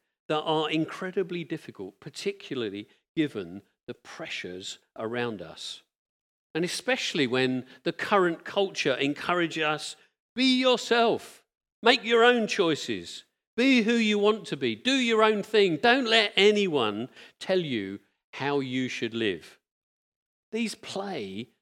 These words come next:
to our inner desires, which often run counter to what God would want for us. Same-sex relationships,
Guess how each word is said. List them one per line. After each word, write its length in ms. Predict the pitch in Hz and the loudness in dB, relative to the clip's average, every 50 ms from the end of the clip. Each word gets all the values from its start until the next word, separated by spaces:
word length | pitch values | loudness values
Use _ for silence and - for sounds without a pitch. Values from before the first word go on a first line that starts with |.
| _ - | _ -16
to 160 | - - 156 | -10 -8 -6
our 260 | 156 156 160 151 151 - | -4 -4 -4 -4 -4 -2
inner 280 | - 180 175 170 165 160 | 0 0 0 0 -2 -4
desires, 920 | 151 - 151 147 143 - 151 160 156 151 123 95 87 82 - - - - - _ _ _ _ _ _ _ | -6 -6 -8 -10 -10 -10 -12 -12 -12 -12 -12 -12 -14 -16 -16 -18 -18 -18 -20 _ _ _ _ _ _ _
which 220 | - 160 - - - - | -8 -8 -6 -6 -2 0
often 460 | 185 202 - - - 175 165 165 160 | 0 0 0 -2 -4 -4 -2 -2 0
run 220 | 160 160 160 160 | 0 0 0 -2
counter 800 | - - - - 185 190 196 202 190 - - - 95 85 92 104 _ _ _ _ _ _ _ _ _ | -4 -6 -6 -6 -4 -2 -2 -2 -4 -6 -6 -8 -8 -8 -10 -14 _ _ _ _ _ _ _ _ _
to 100 | - - | -12 -10
what 300 | 135 139 143 143 143 143 | -6 -4 -4 -6 -6 -4
God 380 | - 147 147 147 147 143 139 - - _ _ _ - | -2 0 0 2 0 0 -2 -6 -14 _ _ _ -8
would 160 | - 139 139 | -6 -6 -6
want 300 | 147 143 143 147 147 139 | -6 -6 -6 -6 -6 -8
for 200 | - - 107 90 | -10 -12 -12 -12
us. 340 | 82 - - - - - - _ _ _ _ _ _ _ _ _ _ _ _ _ _ - | -12 -14 -16 -16 -18 -18 -18 _ _ _ _ _ _ _ _ _ _ _ _ _ _ -10
Same-sex 640 | - - 185 185 185 170 - 180 165 170 - - | -4 -2 -2 -2 -2 -4 -4 -4 -4 -6 -8 -10
relationships, 1040 | - 160 156 160 170 175 - - - 131 117 - - 98 87 - - - - - - | -8 -6 -4 -4 -4 -4 -6 -8 -8 -10 -10 -10 -10 -12 -12 -14 -14 -16 -16 -16 -18